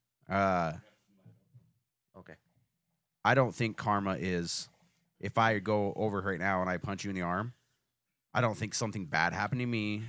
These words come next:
Speaker 1: is karma. Or if I steal from someone, I don't think that you're, if someone, like, steals from somebody, I don't think they're automatically destined to have something bad happen to them,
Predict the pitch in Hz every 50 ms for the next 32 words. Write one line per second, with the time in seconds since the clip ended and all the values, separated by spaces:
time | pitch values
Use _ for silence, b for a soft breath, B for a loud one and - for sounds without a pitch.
0 | - - _ - 95 90 78 - - - 90 76 52 50 - - - _ _ _
1 | _ _ _ _ _ _ _ _ _ _ _ 107 107 101 107 101 95 92 - -
2 | - 113 104 95 - 110 101 - 110 104 104 110 117 131 - b b b b b
3 | b b b - 107 117 110 104 - - 110 95 - 101 90 85 92 101 104 101
4 | 98 92 - - 120 113 - 147 139 139 127 117 107 - - - - 123 123 117
5 | 113 - 107 98 - - 101 92 90 87 90 95 104 101 90 - 104 95 - 104
6 | 98 95 92 92 85 b b b b b b b - 110 117 110 107 107 101 92
7 | - 104 92 85 - 98 92 - - - 101 90 80 101 107 104 - - 95 85
8 | 95 92 82 85 85 85 82 78 87 85 85 - 90 92 90 98 107 123 123